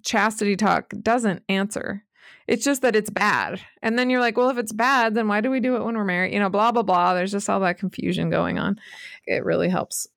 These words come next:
kids connect those two dots between healthy sexuality and the things that they are learning in church.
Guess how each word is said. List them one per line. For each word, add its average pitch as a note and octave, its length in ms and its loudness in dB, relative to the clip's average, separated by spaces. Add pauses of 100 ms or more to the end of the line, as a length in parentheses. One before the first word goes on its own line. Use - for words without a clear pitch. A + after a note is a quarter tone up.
(240)
kids F#3+ 340 0
connect A#3 380 0
those G3 220 2
two G#3 200 2
dots - 380 0
between E3+ 680 -2 (260)
healthy F3+ 240 0
sexuality E3+ 580 2
and E3 100 2
the E3+ 80 2
things E3+ 300 -2
that E3 140 0
they D#3 160 2
are D#3 160 2
learning D#3 300 -2
in E3+ 120 -2
church. - 580 -8